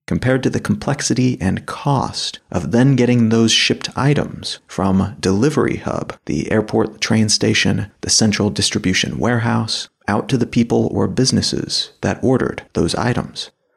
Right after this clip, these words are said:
According to a twenty sixteen research report, the last mile accounts for about fifty-three percent of the total cost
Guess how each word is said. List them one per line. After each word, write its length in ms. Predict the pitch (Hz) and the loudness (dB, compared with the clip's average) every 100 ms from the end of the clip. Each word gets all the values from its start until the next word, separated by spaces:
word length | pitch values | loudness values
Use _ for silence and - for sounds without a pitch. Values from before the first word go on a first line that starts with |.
| _ | _
According 400 | - - 131 151 | -8 0 2 2
to 120 | 147 123 | 4 2
a 40 | |
twenty 260 | - 135 131 | 2 2 2
sixteen 480 | - - - 120 | 2 0 2 2
research 460 | 107 113 - 113 - | 4 2 2 0 0
report, 580 | - - - - - - | -4 0 0 0 -4 -8
the 120 | - 90 | -2 0
last 460 | 98 120 131 - | 2 2 0 0
mile 560 | 117 127 117 - - - - | 2 2 2 -2 -8 -10 -10
accounts 440 | 101 117 117 117 | -4 0 0 -2
for 300 | - 101 95 | -2 0 0
about 340 | - 92 101 - | -2 -2 -2 -4
fifty-three 800 | - 147 - 135 120 - 123 123 | -2 -2 0 -4 -4 -2 2 2
percent 640 | - - - 127 110 - - - | 0 -4 0 0 0 -4 -14 -6
of 160 | 92 | -2
the 100 | - | 0
total 440 | 98 131 127 117 123 | 0 2 2 2 0
cost 680 | - 135 127 - - - | -4 -2 -2 -4 -6 -8